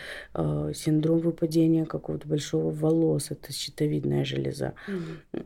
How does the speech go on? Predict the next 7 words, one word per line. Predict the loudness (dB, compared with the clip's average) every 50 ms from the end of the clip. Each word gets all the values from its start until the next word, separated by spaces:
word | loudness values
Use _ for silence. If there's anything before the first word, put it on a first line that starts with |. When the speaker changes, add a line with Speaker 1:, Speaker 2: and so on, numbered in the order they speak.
| -6
Speaker 1:
А, | -4 -2 -2 -2 -2 -4
такие | 0 0 0 0 2 4 4 4
вещи, | 6 6 4 4 2 0 0
да, | 0 2 2 4
их | 4 2 2 0 0
смотрят | 0 0 0 0 0 -4 -6 -2 -2
эндокринологи, | -2 -2 -2 -4 -4 -2 0 2 4 4 4 4 4 4 4 2 2 0